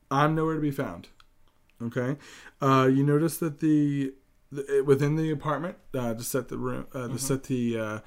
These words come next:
Speaker 1: the stage. The, you guys are within the living room. There are three bedrooms in this apartment.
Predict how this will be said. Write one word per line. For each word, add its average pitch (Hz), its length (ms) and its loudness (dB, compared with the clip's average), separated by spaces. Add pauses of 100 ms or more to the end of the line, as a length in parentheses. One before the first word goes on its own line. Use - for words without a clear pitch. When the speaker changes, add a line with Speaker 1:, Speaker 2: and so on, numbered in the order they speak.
(220)
Speaker 1:
the 139 100 0
stage. 131 600 2 (300)
The, 135 240 2
you 151 320 2
guys 143 260 4
are 147 40 0
within 135 280 2
the 123 60 0
living 127 260 0
room. 214 340 -4
There 151 260 0
are 127 200 0
three 147 300 0
bedrooms 123 520 0
in 131 140 -2
this 117 120 -8
apartment. 156 460 -6